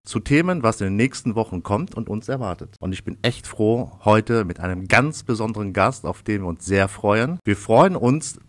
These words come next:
dass es auch nun endlich geklappt hat. Jemand, der nicht nur das Kulinarische liebt, sondern auch lebt und genießt. Christoph Kolumbus hat Amerika entdeckt. Er für sich die Insel Sylt. Jemand, der Erfahrung im Schützenwesen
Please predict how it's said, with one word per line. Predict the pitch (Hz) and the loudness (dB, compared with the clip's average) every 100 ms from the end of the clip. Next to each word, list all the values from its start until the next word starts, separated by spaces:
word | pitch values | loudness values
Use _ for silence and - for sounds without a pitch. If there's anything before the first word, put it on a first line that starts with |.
| - | -4
dass | 123 | 0
es | |
auch | 131 135 | 4 4
nun | 143 233 | 4 2
endlich | 202 160 156 | 2 2 0
geklappt | - - 160 - | -4 -2 -2 0
hat. | 87 - - | -2 -4 -6
Jemand, | 98 117 110 95 - | 0 2 2 -4 -6
der | 90 | -4
nicht | 87 120 233 - | 0 0 0 -2
nur | 135 123 98 76 | 0 2 2 -2
das | - 82 - | -6 -8 -6
Kulinarische | - 90 87 92 95 - 90 | -4 -2 0 2 2 0 -4
liebt, | 87 107 165 | -2 -4 -4
sondern | - 104 87 87 | 0 0 0 -4
auch | 82 - | -4 0
lebt | 104 98 123 - | 0 2 0 0
und | 135 | -6
genießt. | 117 113 156 - - | -2 -2 -4 -6 -4
Christoph | - 226 - 208 - | 4 4 4 2 4
Kolumbus | 151 196 262 143 110 | 6 6 6 4 2
hat | 123 - | 0 0
Amerika | 104 123 143 139 135 143 | 2 4 2 2 2 2
entdeckt. | 131 143 175 - - - - - | 2 0 -2 -12 -20 -20 -16 -4
Er | 85 90 | -2 -2
für | - 104 | -2 -2
sich | 113 143 127 | -2 -6 -10
die | 131 123 | -8 -6
Insel | 95 104 | -4 -4
Sylt. | 135 113 73 - | -2 -2 -2 -2
Jemand, | 127 160 240 165 | 8 10 10 6
der | 135 | 6
Erfahrung | 123 - 147 233 156 | 6 4 4 4 4
im | 113 | 0
Schützenwesen | 113 175 - 139 110 101 104 117 196 | 0 -2 -2 -2 2 4 4 0 -6